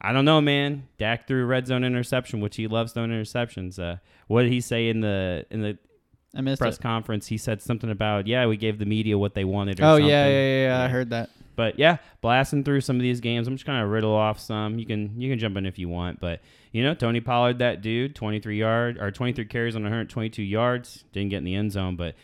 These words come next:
Speaker 1: James Conner did. Fourteen carries for ninety-eight yards. You know, he's still that
Speaker 2: Killing it.
Speaker 1: Yeah, he's still that workhorse back. He looks good, man, especially against the Cowboys. Uh, for me, he's still, he's gonna be a must-start option every week. Uh, we had a few breakouts,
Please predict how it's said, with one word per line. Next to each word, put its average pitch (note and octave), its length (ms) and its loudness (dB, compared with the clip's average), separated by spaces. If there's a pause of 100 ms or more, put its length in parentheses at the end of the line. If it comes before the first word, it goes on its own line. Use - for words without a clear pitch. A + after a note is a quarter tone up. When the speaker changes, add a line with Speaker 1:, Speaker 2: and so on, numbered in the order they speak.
(180)
Speaker 1:
James A2+ 280 -2
Conner D#3+ 300 0
did. D3 320 0 (220)
Fourteen B2+ 340 0
carries C3 280 0
for - 100 -4
ninety-eight B2 460 2
yards. C3 480 2
You G2+ 140 -4
know, A2+ 160 -2
he's G#2+ 180 -6
still A2+ 260 0
that A2+ 280 2 (160)
Speaker 2:
Killing D#3+ 260 0
it. - 120 -2 (140)
Speaker 1:
Yeah, A2+ 300 -6
he's - 80 -20
still A2+ 200 0
that A2+ 160 2
workhorse B2+ 600 0
back. A#2 440 0
He A2+ 80 -4
looks A2+ 260 -2
good, G#2+ 300 -2
man, G#2 240 -2
especially A#2 340 -4
against G#2+ 260 -4
the G2+ 80 -8
Cowboys. G2 720 -2 (380)
Uh, F#2 480 -2 (220)
for A2 120 -2
me, A2+ 260 0
he's G#2 140 -4
still, G#2 340 -4
he's A#2+ 160 -2
gonna B2 120 2
be A2+ 60 0
a G#2 80 0
must-start G2 480 -4
option F#2+ 280 -6
every F#2 220 -6
week. F#2 420 -6 (400)
Uh, A2+ 280 2
we C#3+ 80 4
had D3+ 100 4
a C#3+ 60 2
few D3 180 2
breakouts, C3+ 680 0